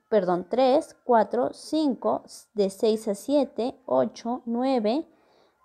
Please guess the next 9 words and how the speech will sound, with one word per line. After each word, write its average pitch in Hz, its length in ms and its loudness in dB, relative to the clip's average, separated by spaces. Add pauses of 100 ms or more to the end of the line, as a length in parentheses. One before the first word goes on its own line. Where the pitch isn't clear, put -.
(120)
nueve, 233 640 2
diez, 226 800 2 (240)
diez 226 640 -2
y 196 120 -6
diez. 170 440 -6
En 208 100 -4
estas 220 360 -6
tres 269 380 0
mantuvimos 202 720 -6